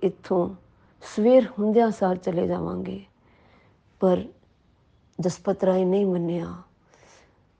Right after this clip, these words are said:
ਹੌਲੀ ਹੌਲੀ ਗੱਲ ਇੱਥੋਂ ਤੱਕ ਵੱਧ ਗਈ ਕਿ ਉਹ ਪਾਪੀ ਹਮਲਾ ਕਰਨ ਆ ਪਹੁੰਚਿਆ। ਇੱਕ ਪਾਸੇ ਹਥਿਆਰਾਂ ਸਹਿਤ ਟ੍ਰੇਨਡ ਹਮਲਾਵਰ ਸਿਪਾਹੀ ਤੇ ਦੂਜੇ ਪਾਸੇ ਕੇਵਲ ਤਿੰਨ ਸੌ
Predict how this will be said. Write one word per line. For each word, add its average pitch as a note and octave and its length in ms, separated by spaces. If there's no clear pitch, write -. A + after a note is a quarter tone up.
ਹੌਲੀ B3+ 260
ਹੌਲੀ C4 260
ਗੱਲ G#3+ 320
ਇੱਥੋਂ B3 320
ਤੱਕ G#3 220
ਵੱਧ F3+ 320
ਗਈ F#3 400
ਕਿ G#3 180
ਉਹ G3 120
ਪਾਪੀ F#3 560
ਹਮਲਾ G3+ 300
ਕਰਨ F#3 340
ਆ F#3+ 160
ਪਹੁੰਚਿਆ। F3+ 600
ਇੱਕ C#4 200
ਪਾਸੇ B3 340
ਹਥਿਆਰਾਂ F#3+ 640
ਸਹਿਤ G3 340
ਟ੍ਰੇਨਡ B3 420
ਹਮਲਾਵਰ F3 560
ਸਿਪਾਹੀ F#3+ 680
ਤੇ G3 100
ਦੂਜੇ F3+ 380
ਪਾਸੇ F#3 460
ਕੇਵਲ A3+ 680
ਤਿੰਨ A3+ 240
ਸੌ A3+ 440